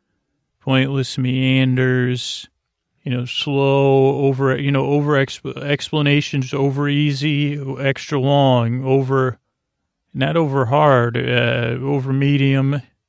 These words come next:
Hey, Dale, Dale Cooper likes his eggs over hard, I realized. Uh,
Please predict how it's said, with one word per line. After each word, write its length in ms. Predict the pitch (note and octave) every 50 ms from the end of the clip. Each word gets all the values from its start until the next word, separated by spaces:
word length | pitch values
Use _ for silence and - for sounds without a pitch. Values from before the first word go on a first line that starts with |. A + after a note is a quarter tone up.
| _ _ _ _
Hey, 200 | C#3 C#3 C3 A#2+
Dale, 300 | A#2 B2+ C3+ C3+ C3+ C#3+
Dale 260 | C3+ C3+ C#3 C#3+ C#3
Cooper 380 | - - E3+ E3+ D3+ - C3+ C3
likes 340 | C3+ C3 B2+ B2 - -
his 180 | - C3+ A2+ -
eggs 280 | C3 B2 B2+ A#2+ - C3+
over 320 | B2 A2+ A#2 A#2+ A2 G#2+
hard, 300 | A#2 B2 A#2+ A#2+ B2 A#2+
I 100 | B2 A#2+
realized. 960 | B2+ C3+ B2+ B2 A#2+ - B2+ A#2+ A#2+ A#2 A#2 A#2+ A#2 A#2 A#2+ A#2 - - - B2+
Uh, 360 | A#2 A#2 A2+ A#2 A#2+ A#2